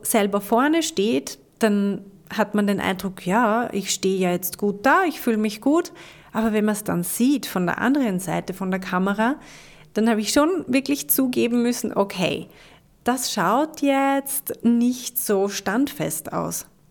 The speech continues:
Das schaut jetzt so ein bisschen Larifari oder okay, ich erzähle euch jetzt mal was, aber pff, ob, wenn ihr was anderes denkt, dann bitte. Aber wenn ich ganz klar auf beiden Beinen stehe, und eine ganz gerade Haltung einnehme,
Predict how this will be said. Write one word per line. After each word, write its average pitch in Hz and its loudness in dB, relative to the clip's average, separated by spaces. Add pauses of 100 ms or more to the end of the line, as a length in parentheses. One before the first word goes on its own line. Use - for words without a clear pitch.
(160)
Das - -4
schaut 226 2
jetzt 247 -4
so 254 2
ein 233 2
bisschen 233 0
Larifari 254 2
oder 202 2
okay, 302 2 (100)
ich 220 -2
erzähle 240 2
euch 240 -2
jetzt 226 -2
mal 226 2
was, 202 2
aber 196 2
pff, - -12 (500)
ob, 190 -4
wenn 208 2
ihr 202 0
was 202 -2
anderes 202 0
denkt, 202 -2
dann 190 0
bitte. 240 2 (400)
Aber 202 -2
wenn 208 4
ich - -6
ganz 294 0
klar 214 0
auf - -2
beiden 220 0
Beinen 208 0
stehe, 185 -2 (680)
und 214 4
eine 196 0
ganz 233 0
gerade 208 0
Haltung 208 0
einnehme, 190 -2